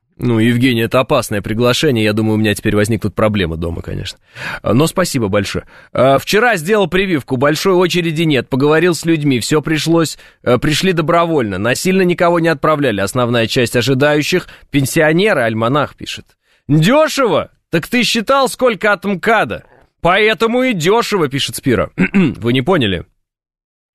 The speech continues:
А, Спира, а, я не понял. Спира. Вот так вот Спира и превзошел меня в троллинге. Вот он тот момент. Да, две тысячи двадцатый год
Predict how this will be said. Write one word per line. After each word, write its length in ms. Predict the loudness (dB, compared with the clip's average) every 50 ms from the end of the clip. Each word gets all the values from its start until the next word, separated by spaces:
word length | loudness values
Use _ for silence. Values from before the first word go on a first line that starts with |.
| _ _ _ _ _ 0
А, 600 | 2 2 4 4 4 2 2 2 2 2 0 0
Спира, 500 | -2 -4 -2 0 2 2 4 2 2 0 2
а, 240 | 2 2 2 2 2
я 340 | 0 0 0 2 2 2
не 140 | 2 0 0
понял. 560 | 0 0 0 2 2 2 2 0 -2 -2 -6 _ _ _ -20 -20 -20 _ _ _ _ _ _
Спира. 920 | -12 -10 -10 -8 -10 -10 -8 -2 0 2 2 4 2 2 2 -2 -4 -6 -8
Вот 340 | -6 -4 -2 -2 -2 -2 _
так 280 | 0 0 0 0 0 -4
вот 120 | -6 -6
Спира 380 | -8 -4 0 2 2 4 2 2
и 140 | 0 -2
превзошел 840 | -2 0 0 -2 0 0 0 0 0 0 -2 -2 -2 0 0 0 -2 -4
меня 480 | -4 -6 -4 -4 -4 -4 -6 -8 -10 -12 -16
в 80 | -18 -12
троллинге. 580 | -6 -2 -2 -2 -2 -2 -4 -6 -8 -10 -12 -14 -18 _ _ -14 -12 -12 -12 -14 -18 -20 -20 -20 _ _ _ _ -10
Вот 420 | -4 0 2 2 2 2 2 2
он 140 | 0 0 2
тот 240 | 2 0 0 0 0
момент. 560 | 0 0 0 0 0 0 -2 -2 -2 -2 0
Да, 340 | 2 2 2 2 0 -2 -2
две 180 | -2 -4 -4
тысячи 440 | -4 -4 -6 -6 -6 -6 -4 -2 -2
двадцатый 580 | 0 0 0 0 0 0 0 0 0 0 -2 -2
год 420 | 0 0 2 2 2 0 -2 -8